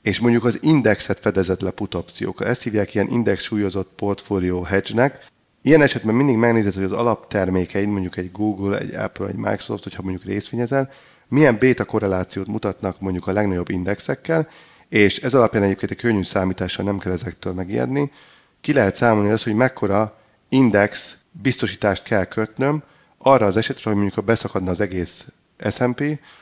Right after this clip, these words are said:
akkor ne az egyes részvényeket kelljen külön-külön fedezgetnem, hanem a komplett portfóliómat tudjam index súlyozottan fedezni.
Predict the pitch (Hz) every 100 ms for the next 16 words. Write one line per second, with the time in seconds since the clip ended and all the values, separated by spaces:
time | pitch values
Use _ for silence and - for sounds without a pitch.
0 | _ - - 113 107 135 117 - - 98
1 | - 113 101 98 87 - - 104 104 -
2 | 101 90 92 - 104 92 - 104 90 87
3 | 82 95 92 117 160 147 170 147 - _
4 | _ _ - 107 104 95 - 143 120 104
5 | 95 110 - _ _ _ 131 127 - -
6 | 98 92 95 98 - 107 113 113 - -
7 | 123 110 98 - - 98 95 90 92 -
8 | 95 90 85 - 101 92 - - 82